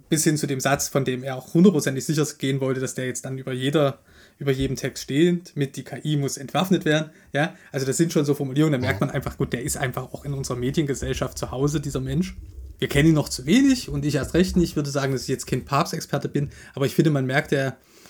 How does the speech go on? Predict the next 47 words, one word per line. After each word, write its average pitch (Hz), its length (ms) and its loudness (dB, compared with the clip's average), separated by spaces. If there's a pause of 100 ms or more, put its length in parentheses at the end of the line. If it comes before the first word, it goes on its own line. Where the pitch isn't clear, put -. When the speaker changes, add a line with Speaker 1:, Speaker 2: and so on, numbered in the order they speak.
(160)
Speaker 1:
Enzyklika 143 460 0
an 131 80 -2
manchen 131 260 -2
Stellen 131 280 -2
an, 135 240 0
wo 139 60 2
auch 127 180 -6
mal 131 140 -4
ein 127 60 -6
bisschen 127 280 -4
händisch 139 320 0
eingegriffen 147 560 2
wurde, 135 260 2
wo 131 80 0
ein 123 60 -4
bisschen 131 180 -4
was 127 160 -8
zugespitzt 175 600 -2
wurde, 135 240 2
wo 131 100 0
noch 131 160 -4
mal 131 120 -4
ein 127 100 -8
Satz 135 360 -4 (420)
in 135 160 0
eine 127 120 0
Richtung 147 340 0
bekommen 131 320 0
soll, 127 180 -2
damit 127 220 -2
man 127 80 -2
auch 131 200 -8
wer 123 300 -2
weiß, 123 300 -2
was 123 160 -4
damit 123 240 -6
gemeint 117 380 -4
ist. - 120 -6
Also 120 180 -6
das 120 180 -6
Gandalf-Zitat 135 840 2
sicherlich, 131 400 0
das - 400 -12
wurde 131 200 -8
ja 127 80 -12
ausreichend 135 420 -8
besprochen. - 340 -4